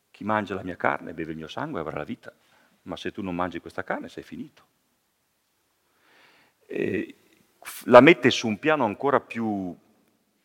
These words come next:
quasi più materico, solido, cioè la mette su un piano di, eh, di scelta, no? Eh, se tu sei ciò che mangi, adesso ho visto una pubblicità oggi, eravamo lì, guardarci tutta la questione del governo, a un certo punto c'è una pubblicità,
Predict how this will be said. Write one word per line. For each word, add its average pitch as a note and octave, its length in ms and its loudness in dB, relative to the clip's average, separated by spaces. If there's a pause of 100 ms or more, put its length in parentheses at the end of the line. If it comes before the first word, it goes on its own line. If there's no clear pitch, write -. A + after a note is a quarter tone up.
(640)
quasi A#2+ 240 -8
più A2 160 -8
materico, G2+ 500 -2
solido, - 420 -6
cioè F#2+ 140 -10
la F2 60 -4
mette A2+ 220 -6
su - 120 -12
un F2+ 120 -10
piano A#2+ 420 -2 (100)
di, F2+ 400 -10 (160)
eh, - 500 -16
di F#2 100 -12
scelta, - 480 0
no? A2+ 180 -12 (1120)
Eh, - 440 -20
se - 300 -14
tu C#3+ 180 -4
sei B2+ 260 0
ciò A#2 120 -10
che - 120 -4
mangi, C3 480 -4 (1120)
adesso - 260 -16
ho - 20 -16
visto D#2 180 -18
una D#2 100 -12
pubblicità D#2 440 -8
oggi, D2+ 160 -8
eravamo D2+ 300 -12
lì, D#2 120 -16
guardarci D2+ 540 -10
tutta - 180 -10
la D#2 60 -6
questione D#2 280 -14
del D2+ 80 -10
governo, D2+ 340 -8
a - 20 -
un D#2+ 40 -14
certo E2 160 -18
punto E2 220 -20
c'è D2+ 140 -18
una D2 120 -16
pubblicità, - 560 -16